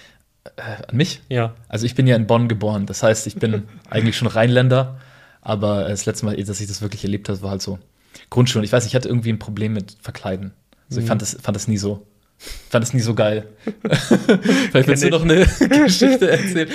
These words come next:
Speaker 2: Ja.
Speaker 1: Ich glaube, wenn man als Kind halt zu viel verkleidet wird, irgendwie so von anderen,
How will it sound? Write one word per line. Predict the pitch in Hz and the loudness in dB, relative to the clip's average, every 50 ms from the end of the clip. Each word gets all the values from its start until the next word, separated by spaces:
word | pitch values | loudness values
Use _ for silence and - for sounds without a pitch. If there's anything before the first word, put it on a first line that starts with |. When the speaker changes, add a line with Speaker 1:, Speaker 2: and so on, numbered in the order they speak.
| - - 180 | -2 2 4
Speaker 2:
Ja. | 156 151 | 4 6
Speaker 1:
Ich | 151 | 6
glaube, | 165 165 170 | 6 4 4
wenn | 165 | 2
man | 165 156 | 2 0
als | 139 - - | 0 -2 -2
Kind | 180 165 170 | -2 0 2
halt | 165 135 135 - | 4 4 4 2
zu | 135 | 0
viel | 127 - 131 | -2 -2 -2
verkleidet | - 123 127 - 127 131 135 127 131 | -2 -2 0 2 2 2 2 0 -2
wird, | 131 131 127 | -2 0 0
irgendwie | 127 123 - 160 - | 0 2 2 0 0
so | 113 120 117 | 0 -2 -2
von | - 123 113 | -2 -4 -4
anderen, | 110 110 117 110 113 113 | -4 -4 -4 -4 -6 -8